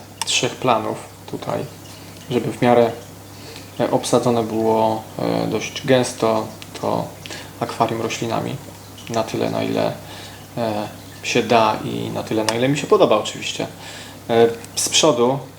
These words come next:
e, w pierwszym planie znajduje się tutaj od, od szyby. Jest to kryptokoryna. Oczywiście wię-, większość, e, roślin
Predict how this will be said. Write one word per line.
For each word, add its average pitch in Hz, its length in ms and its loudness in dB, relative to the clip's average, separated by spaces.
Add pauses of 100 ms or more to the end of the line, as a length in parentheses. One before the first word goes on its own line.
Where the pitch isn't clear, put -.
(200)
e, 120 180 2
w - 300 -10
pierwszym 120 320 0
planie 120 360 4
znajduje 110 380 0
się - 160 -6
tutaj - 400 -2
od, - 180 -10 (1700)
od 117 160 -2
szyby. 127 460 8 (1900)
Jest 127 300 4
to 120 480 8 (1400)
kryptokoryna. 113 720 4 (380)
Oczywiście 120 340 0
wię-, 156 160 8
większość, 147 720 4
e, 113 260 6 (280)
roślin 123 440 4